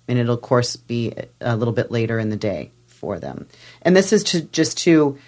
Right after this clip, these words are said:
uh, de-, dive deep, you know,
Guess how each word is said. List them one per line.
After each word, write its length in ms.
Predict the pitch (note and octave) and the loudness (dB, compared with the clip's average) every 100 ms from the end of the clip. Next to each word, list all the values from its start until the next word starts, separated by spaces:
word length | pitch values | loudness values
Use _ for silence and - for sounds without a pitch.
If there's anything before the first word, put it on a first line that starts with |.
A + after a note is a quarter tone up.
| _ _ - | _ _ 0
uh, 340 | C#3+ C3 A#2+ | 2 4 2
de-, 460 | A2+ C3+ A#2 D#3+ F3 | -2 -6 2 4 4
dive 440 | C3+ C#3 D3 C#3 B2 | 6 6 8 6 2
deep, 420 | D3+ G#3+ B3 - - _ _ _ _ _ _ _ | 2 2 0 -8 -20 _ _ _ _ _ _ _
you 80 | E3 | -2
know, 160 | C#3+ | -2